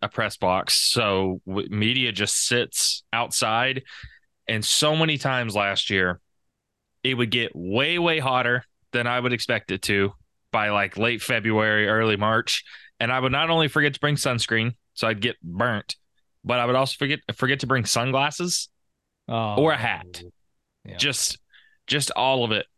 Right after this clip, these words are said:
Speaker 1: And I love softball. I really do love softball. I did not grow up a baseball slash softball person. So I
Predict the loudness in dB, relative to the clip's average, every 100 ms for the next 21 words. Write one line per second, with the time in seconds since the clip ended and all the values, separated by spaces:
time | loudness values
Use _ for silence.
0 | _ -2 0 0 0 0 0 0 0 0
1 | 0 0 -2 -12 _ -14 -14 _ _ -4
2 | 0 2 2 2 2 2 2 0 2 2
3 | 2 0 _ -2 0 2 0 2 2 4
4 | 0 -2 -2 -2 0 2 2 0 -4 _
5 | _ _ _ _ _ -2 0 0 0 0
6 | 0 2 0 2 0 2 0 -2 -8 -20
7 | _ _ _ _ _ _ -2 0 2 2
8 | 4 2 0 -4 _ -20 -20 _ -2 0
9 | 0 -4